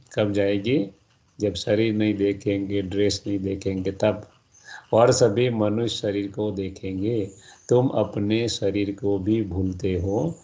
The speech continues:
और इस दादा के शरीर को भी भूलते हो। इसलिए दादा का जहाँ जहाँ फोटो रखा, क्या देखो,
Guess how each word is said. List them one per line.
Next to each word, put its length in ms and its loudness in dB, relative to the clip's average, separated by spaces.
और 180 6
इस 200 0
दादा 460 0
के 340 -2
शरीर 440 -2
को 300 -6
भी 320 -2
भूलते 340 -14
हो। 240 -18
इसलिए 220 0
दादा 420 4
का 240 0
जहाँ 340 0
जहाँ 340 0
फोटो 340 0
रखा, 260 -4
क्या 280 2
देखो, 480 -4